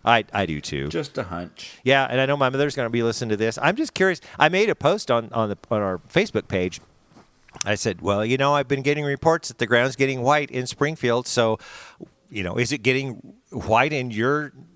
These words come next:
Speaker 1: regional area? If so, send us a picture. So I have to check that now. We'll, we're done with, with the podcast, so I can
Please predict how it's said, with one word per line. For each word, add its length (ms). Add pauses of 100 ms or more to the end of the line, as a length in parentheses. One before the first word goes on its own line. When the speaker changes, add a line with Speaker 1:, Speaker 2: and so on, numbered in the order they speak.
(640)
Speaker 1:
regional 380
area? 440
If 100
so, 380
send 220
us 120
a 60
picture. 360
So 220
I 120
have 140
to 80
check 240
that 220
now. 180
We'll, 200 (100)
we're 80
done 160
with, 140 (280)
with 140
the 80
podcast, 720
so 220
I 100
can 220